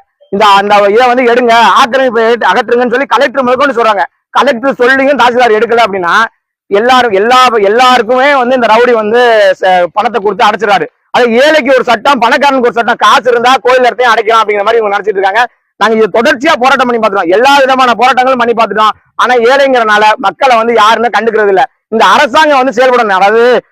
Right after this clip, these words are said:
நாங்க கலெக்டரை போய் நாங்க சிங்கமுனர்ல போய் மக்கள் தேடின்னு, மக்களை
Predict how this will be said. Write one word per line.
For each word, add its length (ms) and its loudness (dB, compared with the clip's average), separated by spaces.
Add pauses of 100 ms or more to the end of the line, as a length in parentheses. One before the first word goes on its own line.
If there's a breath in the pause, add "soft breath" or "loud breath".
(420)
நாங்க 180 0 (100)
கலெக்டரை 400 0
போய் 180 0
நாங்க 420 2
சிங்கமுனர்ல 420 0
போய் 100 2
மக்கள் 360 -2
தேடின்னு, 580 0
மக்களை 280 -2